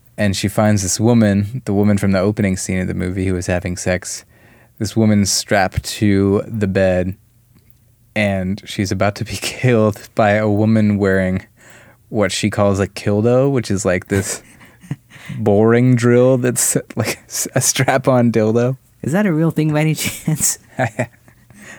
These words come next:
Speaker 1: I, dear God, I hope not.
Speaker 2: <laughs> I know.
Speaker 1: It was, like, a, uh, foot and a half diameter drill.
Speaker 2: Yeah, <laughs> that attaches at the waist. <laughs>
Speaker 1: Yeah.
Speaker 2: Yeah.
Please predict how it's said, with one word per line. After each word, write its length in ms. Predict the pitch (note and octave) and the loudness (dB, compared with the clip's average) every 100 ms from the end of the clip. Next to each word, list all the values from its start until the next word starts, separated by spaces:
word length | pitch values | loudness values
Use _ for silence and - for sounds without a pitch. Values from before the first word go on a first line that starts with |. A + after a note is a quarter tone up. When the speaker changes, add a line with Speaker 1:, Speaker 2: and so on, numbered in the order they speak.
| - | -12
Speaker 1:
I, 400 | - G2+ G2+ G#2 - - - _ | -8 -4 0 -2 -2 -14 -20 _
dear 160 | A#2+ G#2 | 0 2
God, 240 | G2 F2+ | 2 2
I 80 | F#2+ | 0
hope 220 | F#2 - | -4 -6
not. 220 | G2+ A2 - | -10 -10 -6
Speaker 2:
<laughs> 40 | |
I 760 | C3 A2+ - D#3 - - - - - | -4 -4 -4 -6 -6 -10 -10 -8 -4
know. 180 | A#2 B2+ | 0 2
Speaker 1:
It 160 | B2+ | 4
was, 200 | B2 A2 | 4 4
like, 220 | A2+ G#2 | 2 2
a, 200 | G#2 G2 | 2 2
uh, 320 | F#2+ F#2 G2+ B2+ _ - - _ _ _ _ | 2 0 -2 -6 _ -20 -20 _ _ _ _
foot 220 | - C3+ | 0 2
and 80 | A#2 | 4
a 40 | G2+ | 2
half 280 | G2+ G2 | 2 0
diameter 580 | A2 G2+ G2 F#2+ F#2+ F2+ | 0 0 2 0 0 -2
drill. 500 | F#2 F#2+ G2 F#2+ F2+ - _ _ _ | -2 0 2 2 0 -6 _ _ _
Speaker 2:
Yeah, 360 | A2+ A#2 A2 - - | -4 -2 -2 -6 -12
<laughs> 80 | - | -6
that 100 | B2 | -4
attaches 440 | A#2 A#2+ G#2+ A2+ | -4 -4 -2 -2
at 120 | G2+ G2+ | -2 -2
the 100 | G#2 | -2
waist. 400 | G#2 F2+ - - | -2 -4 -8 -8
<laughs> 40 | - F3+ _ - - D3 | -10 -10 _ -20 -16 -8
Speaker 1:
Yeah. 260 | F2+ - - _ _ _ _ | -6 -6 -10 _ _ _ _
Speaker 2:
Yeah. 220 | - - | -14 -14